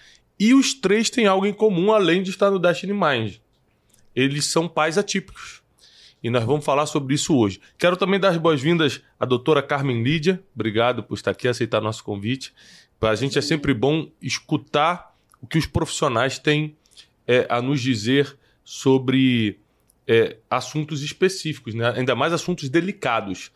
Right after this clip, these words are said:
A doutora Carmen, ela é pedagoga e psicóloga, ela é pós-graduada em terapia familiar sistêmica, é especialista em inclusão escolar e também no mercado do trabalho, tá bom? Então a gente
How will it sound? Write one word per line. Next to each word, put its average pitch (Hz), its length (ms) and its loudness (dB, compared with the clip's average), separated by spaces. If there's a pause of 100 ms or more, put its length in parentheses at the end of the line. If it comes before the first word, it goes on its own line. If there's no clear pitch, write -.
(280)
A 104 80 -2
doutora 123 380 0
Carmen, 139 400 0
ela 131 140 2
é - 20 4
pedagoga 131 560 2
e 147 60 -2
psicóloga, 160 720 0 (360)
ela 113 200 2
é 110 60 2
pós-graduada 143 840 2
em 123 60 -2
terapia 131 440 2
familiar 120 440 0
sistêmica, 170 800 0 (460)
é 120 80 2
especialista 165 720 0
em 180 60 4
inclusão 147 560 2
escolar 143 680 0
e 135 100 -6
também 131 280 0
no 147 100 2
mercado 135 340 0
do 127 80 -6
trabalho, 120 520 -2
tá - 100 -6
bom? 160 300 0 (360)
Então 143 300 0
a 151 60 4
gente 139 600 0